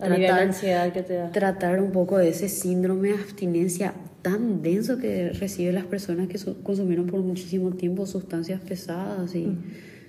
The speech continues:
Speaker 1: Y sobre la adicción al cannabis, porque eso, eso existe, la adicción al cannabis. ¿Cómo, em, cómo podemos manejar eso, siendo que el mismo cannabis es lo que se usaría en otra droga para poder superar?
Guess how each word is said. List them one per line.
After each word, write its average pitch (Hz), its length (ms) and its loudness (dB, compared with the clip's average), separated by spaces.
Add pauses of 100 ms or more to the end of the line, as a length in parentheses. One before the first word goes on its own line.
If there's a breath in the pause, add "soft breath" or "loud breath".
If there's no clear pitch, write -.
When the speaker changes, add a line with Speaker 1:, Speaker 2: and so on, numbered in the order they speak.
(240 loud breath)
Speaker 1:
Y 240 100 -2
sobre 262 300 2
la 254 140 4
adicción 247 520 2
al 226 160 0
cannabis, 202 400 0
porque 202 220 -2
eso, 196 240 2
eso - 180 0
existe, 190 420 -2
la 180 100 2
adicción 175 340 -2
al 170 120 -4
cannabis. 160 600 -4
¿Cómo, 269 880 2
em, 165 760 -6 (360)
cómo 254 260 -2
podemos 233 320 -4
manejar 233 520 -6
eso, 185 360 -6
siendo 196 400 -8
que 196 140 -8
el 196 160 -6
mismo 175 400 -6
cannabis 175 360 -6
es 175 60 -6
lo 180 120 -6
que 185 60 -10
se 202 100 -10
usaría 180 340 -6
en 175 100 -4
otra 170 300 -8
droga 165 340 -12
para 170 180 -14
poder 156 640 -10
superar? 160 640 -10